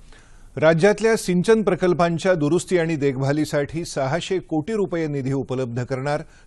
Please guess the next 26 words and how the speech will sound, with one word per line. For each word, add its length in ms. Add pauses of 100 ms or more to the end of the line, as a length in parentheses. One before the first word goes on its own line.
गिरीश 280
महाजन 420
यांची 260
विधानसभेत 680
माहिती. 360 (460)
राज्यात 380
चार 300
नवी 260
कर्करोग 460
उपचार 460
केंद्र 320
सुरू 260
करणार, 380 (280)
आरोग्यमंत्री 680
डॉक्टर 320
दीपक 340
सावंत 400
यांची 280
घोषणा. 400 (520)
शिक्षणाची 480
गुणवत्ता 480
वाढवण्यासोबतच 1000 (340)
शिक्षकांच्या 640
नोकऱ्या 420
कायम 400
ठेवण्याची 560